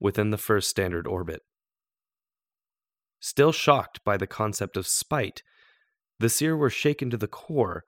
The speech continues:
when they detected a cloaked gravitational well projector on the surface of a small, uninhabited moon orbiting their homeworld in Syragis. By the time they managed to find and destroy it, it was already too late.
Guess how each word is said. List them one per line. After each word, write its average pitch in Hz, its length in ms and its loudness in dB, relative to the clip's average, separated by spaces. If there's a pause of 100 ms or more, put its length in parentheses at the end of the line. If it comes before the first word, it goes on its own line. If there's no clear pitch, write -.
(280)
when 107 160 0
they 110 100 4
detected 117 540 0
a 104 40 -2
cloaked - 540 -2 (100)
gravitational 123 760 0
well 113 240 0
projector 92 640 -6 (520)
on 98 140 -4
the 98 80 0
surface 123 460 0
of 98 80 -2
a 95 60 -2
small, 135 680 0
uninhabited 104 680 0
moon 101 420 0 (500)
orbiting 98 340 4
their 90 140 -4
homeworld 95 640 -2 (460)
in 95 100 -6
Syragis. 98 880 -2 (1040)
By 117 80 4
the 113 120 2
time 131 280 0
they 143 120 0
managed 110 380 0
to 104 60 -4
find 107 320 0
and 101 140 -6
destroy 104 420 0
it, 92 160 0
it 104 60 -4
was 98 180 -2
already 98 240 0
too 104 220 -6
late. 101 260 -2